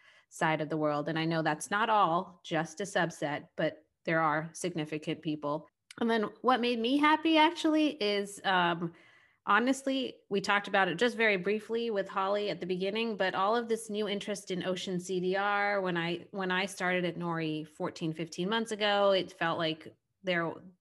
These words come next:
there wasn't as much traction in, in that area, and it's really growing. And I, I think it's a hugely interesting and untapped potential. And I'm just a little bit biased 'cause I live near a university and went to a university that's very tapped into that area. So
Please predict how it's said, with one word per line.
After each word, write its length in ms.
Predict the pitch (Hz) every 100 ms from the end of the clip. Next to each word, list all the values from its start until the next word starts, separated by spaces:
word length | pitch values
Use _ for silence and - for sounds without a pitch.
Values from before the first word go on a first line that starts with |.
| _
there 120 | 180
wasn't 360 | 175 190 185 185
as 120 | 170
much 260 | 170 - -
traction 460 | 196 185 - 190
in, 160 | 180 175
in 100 | 165
that 200 | 175 170
area, 360 | 170 170 170 170
and 120 | 156
it's 180 | 143 -
really 220 | 180 170
growing. 640 | 170 170 170 175 175 170
And 120 | 165 165
I, 200 | 165 165 - - - 175
I 40 |
think 180 | 196 185
it's 160 | 180
a 120 | 170 160 _ _
hugely 640 | - 233 226 190 196 190 180
interesting 640 | 185 180 180 - 180 170
and 80 | -
untapped 500 | 180 180 180 170 -
potential. 640 | 165 175 175 180 170 165
And 120 | 165
I'm 220 | 160 160 160 - - _
just 240 | - - 214
a 40 |
little 220 | 196 196
bit 220 | 180 175 175
biased 440 | 170 170 170 -
'cause 220 | 180 156
I 240 | 156 151 147
live 400 | 170 185 170 180
near 380 | 180 175 165
a 80 | -
university 640 | 170 170 165 170 - 160 156
and 100 | 170
went 160 | 175
to 100 | -
a 40 | 170
university 640 | 170 160 165 165 170 165
that's 380 | 160 147 - -
very 360 | 165 156 156 151
tapped 380 | - 156 -
into 220 | 185 170 170
that 220 | 160 151
area. 380 | 160 160 151 156
So 360 | - 160 160